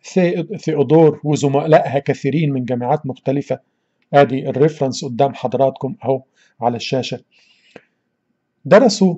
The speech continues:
بحثوا، واكتشفوا. "إيه اللي أنت بتعمله ده في بحثك، أنت والمجموعة العلماء اللي معاك؟ كل ده بقى عشان، عشان تثبتوا إن أنتوا لقيتوا جد للحوت". لقيوا إن هو أخفى بعض الأشياء وأهمل عن عمد.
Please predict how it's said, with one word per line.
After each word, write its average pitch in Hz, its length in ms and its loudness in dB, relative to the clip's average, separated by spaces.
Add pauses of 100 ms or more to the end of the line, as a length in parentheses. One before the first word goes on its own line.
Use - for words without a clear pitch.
بحثوا، 165 460 0
واكتشفوا. 147 540 -4 (500)
"إيه 202 60 2
اللي 226 100 4
أنت 202 140 -2
بتعمله 151 420 -2
ده 127 100 -6
في - 120 -14
بحثك، - 440 -8
أنت 151 180 0
والمجموعة 139 540 -2
العلماء 127 460 -2
اللي 123 140 -8
معاك؟ 113 260 -12 (480)
كل 175 180 2
ده 147 100 4
بقى 190 100 6
عشان، 156 160 0
عشان 156 260 -6
تثبتوا 143 440 -4 (520)
إن 143 120 -2
أنتوا 165 180 -4
لقيتوا 156 260 -6
جد 151 220 -4
للحوت". 135 480 -6 (1900)
لقيوا 202 440 4
إن 156 100 2
هو 160 440 2 (120)
أخفى 165 720 2
بعض 165 340 2
الأشياء 151 720 -2
وأهمل 156 800 2
عن 143 280 2
عمد. 143 480 2